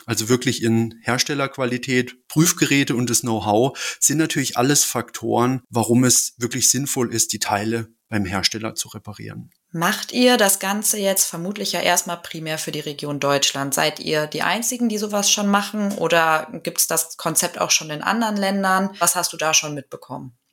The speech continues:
Speaker 1: Also ich sag mal, diese neuen Konzepte, ähm, da ist es meistens so, dass die Siemens-Region Deutschland da natürlich eine Vorreiterrolle hat.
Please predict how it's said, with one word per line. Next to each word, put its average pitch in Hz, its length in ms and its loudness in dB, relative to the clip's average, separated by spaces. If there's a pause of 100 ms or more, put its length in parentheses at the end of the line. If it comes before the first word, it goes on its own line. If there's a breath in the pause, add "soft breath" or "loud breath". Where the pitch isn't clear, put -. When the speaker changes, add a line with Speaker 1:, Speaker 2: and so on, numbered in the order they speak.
(120)
Speaker 1:
Also 143 180 0
ich 143 60 2
sag 160 160 2
mal, 160 160 2
diese 120 640 -2
neuen 120 460 2
Konzepte, 143 960 -2
ähm, 117 300 2
da 117 120 4
ist 131 140 2
es - 120 -2
meistens 110 440 0
so, 175 460 2
dass 117 240 2
die 113 500 -2
Siemens-Region 139 1000 2
Deutschland 120 680 2
da 104 100 0
natürlich 117 380 2
eine 117 100 -2
Vorreiterrolle 101 920 -2
hat. - 260 -10